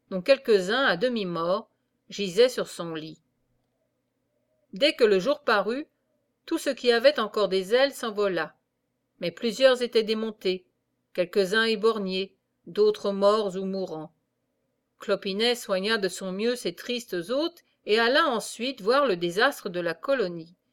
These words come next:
Il fut témoin des cris et des lamentations des couveuses cherchant en vain leurs œufs, et il essaya de réparer quelques nids. Mais le fluide électrique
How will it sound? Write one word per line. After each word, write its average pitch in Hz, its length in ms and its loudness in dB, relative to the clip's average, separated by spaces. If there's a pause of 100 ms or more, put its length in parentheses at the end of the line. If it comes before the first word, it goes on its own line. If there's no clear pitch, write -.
(840)
Il 254 140 -4
fut - 180 -6
témoin 277 420 2
des 226 200 -2
cris - 260 -6
et 254 100 0
des 202 140 4
lamentations 233 800 -2
des 190 160 -4
couveuses 240 640 -4 (380)
cherchant 240 560 -4
en 202 100 2
vain 214 240 0
leurs 202 320 -2
œufs, 190 160 -4 (200)
et 208 180 6
il 202 60 4
essaya 220 480 4
de 214 80 0
réparer 202 480 2
quelques 214 280 -2
nids. 214 360 -4 (560)
Mais 190 160 0
le 208 100 6
fluide 247 440 -2
électrique 214 680 -2